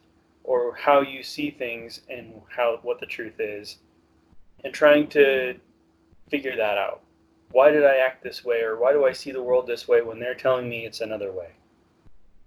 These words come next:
And how do I, how do I tackle that discrepancy? And that's a, that's an emotionally and mentally taxing experience, I think, because you're gonna sit there and you're gonna say, "I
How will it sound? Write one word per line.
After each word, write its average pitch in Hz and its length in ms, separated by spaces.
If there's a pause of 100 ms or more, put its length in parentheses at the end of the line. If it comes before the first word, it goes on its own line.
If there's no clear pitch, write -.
And - 80
how 147 140
do 151 160
I, 131 200 (440)
how 143 160
do 143 140
I 131 140
tackle 123 560
that 110 240
discrepancy? - 800 (500)
And 127 100
that's 156 180
a, 156 80 (120)
that's - 320 (360)
an 131 260
emotionally 139 840
and 120 180
mentally 127 800 (180)
taxing 120 880
experience, 113 640
I 104 80
think, - 380 (720)
because 123 320
you're 131 100
gonna 143 160
sit - 200
there 123 100
and 120 80
you're 120 100
gonna 117 140
say, 113 340
"I 147 340